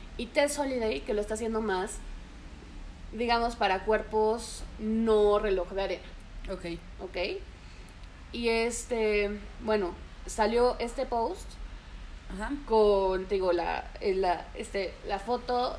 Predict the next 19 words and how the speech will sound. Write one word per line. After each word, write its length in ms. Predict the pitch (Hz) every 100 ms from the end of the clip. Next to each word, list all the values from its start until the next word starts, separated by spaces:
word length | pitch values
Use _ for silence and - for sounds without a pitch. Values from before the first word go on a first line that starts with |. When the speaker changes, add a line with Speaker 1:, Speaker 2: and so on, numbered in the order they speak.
| -
Speaker 1:
de 80 | 196
la 80 | 180
revista 340 | 185 202 214
Cosmopolitan 720 | 208 190 190 196 220 220 226 233
con 140 | 190
Tess 260 | 240 240 254
Holliday. 440 | 233 233 226 370 - - - - - -
Tess 200 | 349 381 370
Holliday 380 | 320 302 302 -
cubierta 640 | 233 240 233 254 302 320 427 - - - - - -
con, 360 | 214 208 202 202
digamos, 300 | 208 220 214
las 100 | 202
palabras 380 | 190 190 208 240
que 80 |
querían 240 | 214 202 196
decir 220 | 202 208
del 160 | 190 180
post, 280 | - 190